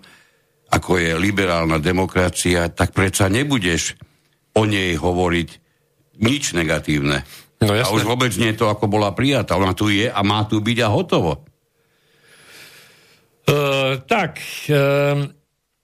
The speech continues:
Speaker 2: odmietanie politických strán a ich obviňovanie z prehreškov voči etike, e,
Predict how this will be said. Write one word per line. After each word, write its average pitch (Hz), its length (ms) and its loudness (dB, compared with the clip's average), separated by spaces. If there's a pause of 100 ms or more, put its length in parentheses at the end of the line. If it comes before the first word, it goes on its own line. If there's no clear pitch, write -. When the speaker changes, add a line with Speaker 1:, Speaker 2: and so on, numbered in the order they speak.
(400)
Speaker 2:
odmietanie 180 640 0
politických 165 640 -2
strán 127 400 0
a 131 120 0
ich 127 160 0
obviňovanie 139 840 2
z 104 120 -2
prehreškov 135 720 0
voči 117 320 0
etike, 117 560 0
e, - 20 -2